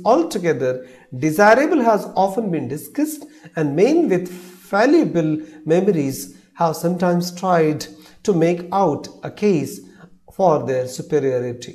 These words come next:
अब अगर आप दिमाग की बात करेंगे, स्मरण शक्ति की बात करेंगे, तो इस बात को आपको ध्यान में रखना होगा कि मेमोरी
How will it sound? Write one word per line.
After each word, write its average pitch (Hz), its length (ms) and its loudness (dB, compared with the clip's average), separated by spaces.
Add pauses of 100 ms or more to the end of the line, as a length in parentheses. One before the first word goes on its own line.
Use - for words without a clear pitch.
(420)
अब 165 260 -4
अगर 156 180 0
आप 151 100 -2
दिमाग 151 460 -2
की 208 80 -2
बात 196 280 0
करेंगे, 220 380 -2 (380)
स्मरण 151 400 0
शक्ति 180 320 -4
की 220 140 -2
बात 214 240 2
करेंगे, 226 400 2 (440)
तो 185 60 0
इस 170 160 4
बात 190 280 2
को 220 60 4
आपको 208 220 0
ध्यान 151 240 0
में 151 120 2
रखना 180 280 0
होगा 214 240 2
कि 247 140 2
मेमोरी 180 540 2